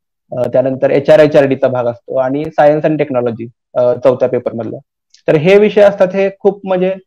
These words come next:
तुम्ही जर त्यांच्यावर efforts घेतले तर तुम्हाला चांगले score देऊ शकतात ते.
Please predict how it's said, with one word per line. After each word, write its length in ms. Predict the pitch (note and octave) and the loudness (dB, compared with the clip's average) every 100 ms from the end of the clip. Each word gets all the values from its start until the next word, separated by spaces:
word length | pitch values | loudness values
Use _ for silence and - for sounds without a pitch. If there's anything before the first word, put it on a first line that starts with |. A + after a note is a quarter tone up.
| - | -6
तुम्ही 160 | D#3 E3+ | 0 2
जर 80 | |
त्यांच्यावर 360 | F3+ F3 E3 E3+ | 2 2 2 2
efforts 260 | E3 E3 E3 | 2 0 0
घेतले 200 | E3 D#3+ | -2 -4
तर 60 | |
तुम्हाला 280 | D#3+ D3+ D3+ | -2 0 2
चांगले 300 | D#3 D3 D3+ | 4 4 2
score 220 | D3+ C#3+ | 2 2
देऊ 140 | C3+ B2 | 2 0
शकतात 280 | - - | -6 -8
ते. 160 | A#2 C3 | -10 -12